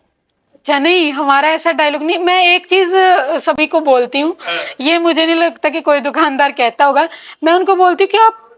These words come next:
Speaker 1: पहले देखिए सामान, उसके बाद आप हर कहीं जाके देखिए, फिर आइए लेने। हमारा थोड़ा सा अपोजिट है,
Speaker 2: हाँ।
Speaker 1: हम ये कंपेल नहीं करते कि आप यहाँ आ गए यहीं से लो। देखो, हमें, मुझे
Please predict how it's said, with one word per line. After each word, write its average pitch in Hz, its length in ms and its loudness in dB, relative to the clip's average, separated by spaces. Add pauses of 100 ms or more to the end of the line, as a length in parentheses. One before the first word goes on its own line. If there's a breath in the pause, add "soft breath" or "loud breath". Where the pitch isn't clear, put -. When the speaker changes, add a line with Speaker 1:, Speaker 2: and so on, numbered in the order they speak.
(160)
Speaker 1:
पहले 294 220 0
देखिए 277 380 -2
सामान, 285 400 -2 (840 soft breath)
उसके 359 200 0
बाद 381 140 4
आप 403 200 2
हर 339 220 0
कहीं 370 220 2
जाके 269 280 -2
देखिए, 226 400 -10 (500)
फिर 359 200 4
आइए 262 280 2
लेने। 214 320 -8 (380 loud breath)
हमारा 330 320 2
थोड़ा 359 260 0
सा 349 220 2 (240)
अपोजिट 320 540 2
है, 294 60 0
Speaker 2:
हाँ। - 600 -8
Speaker 1:
हम 339 180 2
ये 349 160 0
कंपेल 320 460 -2
नहीं 349 160 2
करते 320 320 -2
कि 339 160 0
आप 320 240 2
यहाँ 285 320 2
आ 294 60 2
गए 285 140 -2
यहीं 269 180 -2
से 302 100 -8
लो। 285 180 0
देखो, 370 300 2
हमें, 349 440 0 (320 loud breath)
मुझे 370 300 2